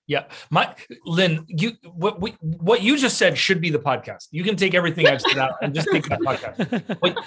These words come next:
Speaker 1: what you just said. So, uh, okay, my number one, my number one critique of the Sabbath, when I say critique of the Sabbath, I don't mean God's Sabbath. My number one beef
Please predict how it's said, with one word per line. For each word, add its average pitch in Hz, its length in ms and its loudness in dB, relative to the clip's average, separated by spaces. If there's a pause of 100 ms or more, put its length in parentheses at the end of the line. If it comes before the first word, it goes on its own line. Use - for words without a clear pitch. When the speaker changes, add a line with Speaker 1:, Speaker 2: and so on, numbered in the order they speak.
(120)
Speaker 1:
what 170 140 0
you 214 180 0
just 262 260 -2
said. 120 400 0 (1800)
So, - 200 -2
uh, - 220 -2
okay, 185 200 2
my 160 340 2
number 233 420 2
one, 151 360 -4 (220)
my 170 260 2
number 208 600 -2
one 147 400 -8
critique - 640 -8 (240)
of 131 200 -4
the 131 80 -2
Sabbath, 113 440 -4 (140)
when 165 160 2
I 175 80 2
say 175 160 0
critique 147 340 -6
of 131 80 -2
the 117 60 -8
Sabbath, 117 220 -4
I 135 40 -2
don't 156 120 2
mean 143 120 -2
God's 127 260 -2
Sabbath. 107 240 -12 (240)
My 147 140 2
number 175 380 2
one 180 260 -2 (300)
beef - 480 -6